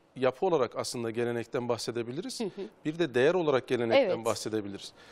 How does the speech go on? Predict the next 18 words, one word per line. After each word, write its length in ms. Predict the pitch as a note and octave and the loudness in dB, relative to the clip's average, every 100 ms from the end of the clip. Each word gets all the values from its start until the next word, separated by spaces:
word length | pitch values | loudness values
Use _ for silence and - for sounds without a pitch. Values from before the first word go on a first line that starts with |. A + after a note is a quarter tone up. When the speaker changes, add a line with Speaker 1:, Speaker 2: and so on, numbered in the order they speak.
| - - | -20 -4
Speaker 1:
Dolayısıyla 480 | C3+ D#3 D3+ G#3 F3+ | 0 2 0 -2 2
yapı 300 | D3 C#3+ F#3+ | 2 0 0
ve 160 | D#3 | 2
değer 240 | C3 D3 D#3+ D#3+ D3 | 4 4 2 -2 -6
dediğimiz 360 | C#3+ F3+ B3 | -4 -4 -4
zaman 280 | G3 D3 D#3 | -2 -2 -2
aslında 240 | - F#4+ B4+ | 2 4 4
Speaker 2:
Nedir 180 | A4+ G#4 | 4 2
hocam 400 | C4 G3+ G#3+ G#3 | 0 0 -2 0
tam 220 | A#3 G#3 | 0 0
açılımı? 320 | G3+ - F#3 | -4 -2 0
Speaker 1:
işte 120 | D#3 | 4
az 120 | F3+ E3+ | 4 4
önce 240 | D#3+ E3 | 2 2
sizin 300 | - E3 F3 | 0 -2 0
bahsetmiş 520 | F3 E3+ D#3 F#3 E3 | 0 0 -4 -6 -2
olduğunuz 380 | D#3 D3 E3+ F#3+ | -2 0 -2 -2
şey. 240 | - C3+ | -2 -2